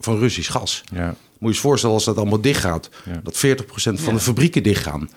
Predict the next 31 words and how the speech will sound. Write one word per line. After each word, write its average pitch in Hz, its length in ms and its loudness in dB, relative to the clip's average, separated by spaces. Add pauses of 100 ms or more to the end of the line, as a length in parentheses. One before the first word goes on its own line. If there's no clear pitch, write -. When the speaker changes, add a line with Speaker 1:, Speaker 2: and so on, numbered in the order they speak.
(300)
Speaker 1:
Dan 107 100 -4
krijg 101 220 -4
je 110 80 2
massawerkloosheid 117 1120 2
en, 104 180 0
eh, 107 380 -2
eh, 101 720 -2
ehm, 107 120 2 (680)
eh, 95 100 -4
sociale 120 500 2
onrust. 127 800 2
Eh, - 100 -6 (220)
dus - 380 -4 (280)
Speaker 2:
Ja, 98 340 -2 (340)
dat, 110 240 -4
dat 104 140 -4
kan 110 200 2
eigenlijk 78 320 0
niet. 76 320 -2
Speaker 1:
Eh, 139 200 -8
nou, 147 160 2
het 165 120 0
kan 190 220 6
wel 127 180 4
als 156 140 2
de 147 60 0
politieke 135 520 4
wil 139 180 6
er 143 160 6
is 151 160 2
en, 117 140 4